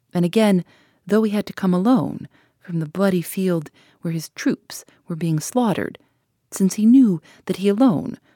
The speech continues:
could ultimately triumph. What does this tell us? Not much? No.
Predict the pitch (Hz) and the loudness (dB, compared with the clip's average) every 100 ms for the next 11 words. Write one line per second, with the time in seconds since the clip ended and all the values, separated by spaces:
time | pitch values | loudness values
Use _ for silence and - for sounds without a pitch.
0 | _ - - 185 - 160 - 156 - - | _ -10 -6 -8 -6 -8 -6 -8 -6 -2
1 | 226 131 - - - _ _ _ _ _ | -2 -2 -10 -20 -20 _ _ _ _ _
2 | _ _ _ _ _ _ _ _ _ _ | _ _ _ _ _ _ _ _ _ _
3 | _ _ _ - 180 311 - 339 277 - | _ _ _ -6 -4 -2 -4 -4 -6 -6
4 | 302 226 - - - - _ _ _ _ | -4 -4 -4 -10 -14 -16 _ _ _ _
5 | _ 190 185 - 208 - - - - _ | _ -2 -2 -2 -2 -4 -10 -14 -16 _
6 | _ _ _ _ 160 180 139 - | _ _ _ _ -4 -2 -4 -10